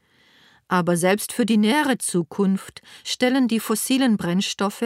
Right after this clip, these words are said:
ein bedeutendes Umweltproblem dar. Denn bei der Verbrennung entstehen große Mengen Kohlenstoffdioxid,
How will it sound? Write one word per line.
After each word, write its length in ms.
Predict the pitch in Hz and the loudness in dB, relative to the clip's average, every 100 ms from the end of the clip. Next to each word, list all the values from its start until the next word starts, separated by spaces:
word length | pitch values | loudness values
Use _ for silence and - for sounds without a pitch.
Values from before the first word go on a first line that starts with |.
| 226 | -4
ein 160 | 233 240 | -2 -2
bedeutendes 720 | 226 160 165 - 202 208 208 | -2 -2 -2 0 0 0 -2
Umweltproblem 960 | - 277 196 165 - 170 170 160 160 160 | -2 0 0 -2 -4 -6 -2 -2 0 0
dar. 340 | 160 151 143 _ _ _ _ _ _ _ _ _ _ | 0 -2 -6 _ _ _ _ _ _ _ _ _ _
Denn 200 | 180 175 | 0 2
bei 200 | 190 190 | 2 2
der 120 | 247 226 | 2 0
Verbrennung 600 | 196 - 170 196 240 208 | -2 -2 0 2 2 0
entstehen 560 | - 170 - 196 202 | -2 -4 -2 0 0
große 360 | 185 175 247 175 | 0 0 0 0
Mengen 480 | 160 147 170 190 220 - - - - | -2 -2 0 0 -2 -6 -20 -20 -20
Kohlenstoffdioxid, 1600 | - 247 285 262 220 - 185 - - 254 247 - - 170 202 - | -6 0 2 2 0 -2 -4 -4 -2 0 0 -4 -4 -2 -4 -8